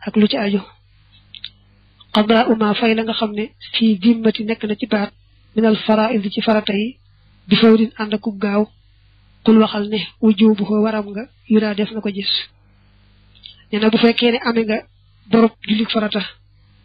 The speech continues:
muy genn mbaa mu ëpp ko kon nga taxaw temm temm ci fay ko te bañ ko yeexe lum tuut tuut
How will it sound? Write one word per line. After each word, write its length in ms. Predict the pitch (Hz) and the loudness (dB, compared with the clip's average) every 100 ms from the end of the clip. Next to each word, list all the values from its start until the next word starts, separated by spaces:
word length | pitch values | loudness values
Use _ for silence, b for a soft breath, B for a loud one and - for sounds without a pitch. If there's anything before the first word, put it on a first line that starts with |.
| _ _ _ _ _ | _ _ _ _ _
muy 160 | 196 220 | 0 2
genn 240 | 214 226 226 | 4 2 2
mbaa 180 | 220 226 | 0 2
mu 80 | 226 | 0
ëpp 120 | 226 | 0
ko 120 | 214 185 - _ _ _ _ _ _ _ | -2 -4 -6 _ _ _ _ _ _ _
kon 120 | 214 214 | -2 0
nga 120 | 220 | -2
taxaw 280 | 247 220 220 | 0 2 2
temm 280 | - 226 233 233 | 2 -2 -2 -6
temm 220 | 220 226 233 | -4 -4 -4
ci 120 | 233 | -2
fay 160 | 233 214 | 0 0
ko 100 | 214 277 _ _ _ _ | 0 -4 _ _ _ _
te 40 | 208 | -2
bañ 140 | 214 | -2
ko 120 | 226 226 | 2 4
yeexe 300 | 220 214 208 | 4 2 2
lum 140 | 233 - | 0 2
tuut 180 | 226 - | 0 2
tuut 180 | 208 | 0